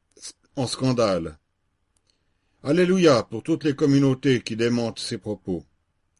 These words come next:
Une Église glorieuse lumière des nations,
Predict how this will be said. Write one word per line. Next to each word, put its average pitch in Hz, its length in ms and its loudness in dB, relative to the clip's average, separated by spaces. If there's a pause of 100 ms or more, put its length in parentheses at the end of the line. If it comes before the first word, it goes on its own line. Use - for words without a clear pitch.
(460)
Une 113 160 -2
Église 123 340 0
glorieuse 123 760 -2 (400)
lumière 143 520 4
des 117 100 0
nations, 113 560 -4